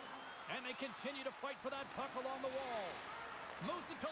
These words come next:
Lee. And he moves it up to Uncle Larry. And that's blocked in traffic. The Beavers get a hold of the puck along the boards. Great feed from the left side.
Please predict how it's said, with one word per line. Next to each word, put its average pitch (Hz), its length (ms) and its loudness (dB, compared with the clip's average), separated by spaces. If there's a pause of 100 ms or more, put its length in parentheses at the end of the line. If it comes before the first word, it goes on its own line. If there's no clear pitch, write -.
Lee. 311 260 0 (720)
And 214 80 2
he 247 160 0
moves 330 240 0
it 320 80 0
up 311 180 0
to 285 80 2 (140)
Uncle 285 260 0
Larry. 277 380 2 (2250)
And - 100 4
that's 392 300 2 (100)
blocked 311 320 4
in 285 80 2 (140)
traffic. 285 340 2 (720)
The 277 160 4
Beavers 269 460 2 (100)
get 294 80 4
a 254 80 4
hold 285 240 4
of 269 80 0
the 269 80 0
puck 262 240 2
along 277 240 2
the 269 80 0
boards. 254 520 2 (1800)
Great 277 240 0
feed 269 240 0
from 247 160 0
the 262 80 0
left 285 160 2
side. 220 540 0